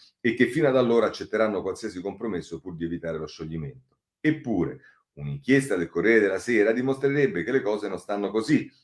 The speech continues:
Ogni parlamentare, compresi quelli nemici della casta, avrebbe la possibilità di ottenere il vitalizio attraverso una sanatoria interna senza oneri per le casse dello Stato. Eh, ieri però c'è stata una dichiarazione del presidente di questa commissione,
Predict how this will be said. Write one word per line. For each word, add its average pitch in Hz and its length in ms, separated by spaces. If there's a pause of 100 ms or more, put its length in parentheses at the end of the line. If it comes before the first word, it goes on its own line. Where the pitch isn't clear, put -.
(160)
Ogni 127 280
parlamentare, 104 640
compresi 85 400
quelli 92 220
nemici 110 280
della 185 200
casta, 127 420
avrebbe 107 360
la 120 100
possibilità 90 520
di 85 100
ottenere 85 340
il 87 80
vitalizio 92 600 (220)
attraverso 110 580
una 85 120
sanatoria 98 480
interna 85 420
senza 107 460
oneri 82 320
per 82 120
le 82 120
casse 85 300
dello 85 160
Stato. 85 400 (380)
Eh, 107 360
ieri 120 320
però 110 180
c'è 90 140
stata 104 240
una 85 160
dichiarazione 90 640
del 80 180
presidente 85 560
di 76 100
questa 85 340
commissione, 85 760